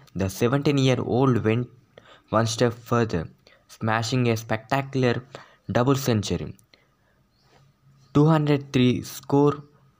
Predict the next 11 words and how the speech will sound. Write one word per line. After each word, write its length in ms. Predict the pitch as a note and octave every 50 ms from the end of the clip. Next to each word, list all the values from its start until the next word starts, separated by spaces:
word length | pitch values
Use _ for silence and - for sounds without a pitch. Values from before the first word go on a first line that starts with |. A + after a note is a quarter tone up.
| _ _ _ -
one 160 | A2 A#2+ C3+
fifty-four 500 | C3+ C#3 C3+ C#3 D3+ C#3 C#3 C#3 C3 A#2+
balls, 420 | A#2 A#2 A2+ B2 B2+ B2+ - - - - _ _ _ _ _ _ _ _ _ _ _ _ _ _
seventeen 500 | - - - C3 C3 C#3 C3 C#3 C3 C3
fours, 540 | C3+ - C3 B2+ C3+ C3+ C3+ - - - - - _ _ _ _ _ _ _ -
twelve 240 | B2+ A#2+ B2+ A#2+ G#2+
six 420 | - - G2+ - - - - - - _ _ _ _ _ _ _ -
in 200 | - F#2+ G#2 G2+
thirty-eight 560 | - - A2+ A2+ A2+ D3 D3+ D3+ D3 C#3 C#3+
run 180 | B2+ A#2 A#2 A2+ G#2+
victory 480 | G#2 - - - G2+ F#2+ G2 F#2+ F#2